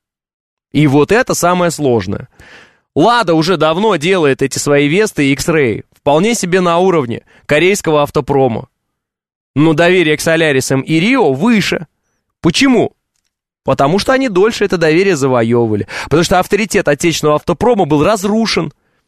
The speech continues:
в определенный момент до основания. И, э, анекдоты до сих пор про "Ладу" ходят. Хотя уже совершенно другое производство, другие люди работают. Иностранные специалисты в том числе,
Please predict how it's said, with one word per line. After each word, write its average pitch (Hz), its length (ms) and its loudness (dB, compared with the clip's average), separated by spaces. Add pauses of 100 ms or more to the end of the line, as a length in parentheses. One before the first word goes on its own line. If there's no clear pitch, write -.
(120)
в 135 80 0
определенный 147 540 2
момент 131 500 0
до 151 160 0
основания. 131 760 -2 (480)
И, 151 320 2
э, 160 280 2
анекдоты 185 720 0
до 151 100 0
сих - 180 -4
пор 151 220 0
про 143 220 0
"Ладу" 120 240 -2
ходят. 113 500 -2 (800)
Хотя 170 360 0
уже 170 480 0
совершенно 151 440 -2
другое 147 340 0
производство, 120 720 -2
другие 147 340 0
люди 143 260 0
работают. 117 680 -2
Иностранные 160 640 0
специалисты 139 560 -2
в - 40 -16
том 131 140 0
числе, 156 340 -2